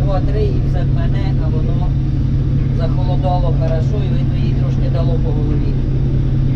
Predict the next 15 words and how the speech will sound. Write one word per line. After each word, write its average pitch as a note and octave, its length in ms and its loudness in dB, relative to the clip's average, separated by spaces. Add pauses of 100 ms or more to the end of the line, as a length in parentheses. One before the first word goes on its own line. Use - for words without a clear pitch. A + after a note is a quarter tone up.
(1400)
Висота - 500 0
срізу A3+ 420 0 (140)
ось, - 140 0 (1500)
як - 100 0 (180)
поле - 220 2
рівненьке - 480 0 (120)
дісковане, - 680 0
так - 100 0 (120)
і - 140 0
сріз - 180 0 (120)
хороший, - 520 0 (1600)
і - 140 0
флекса - 380 0
не - 140 0
треба. - 400 0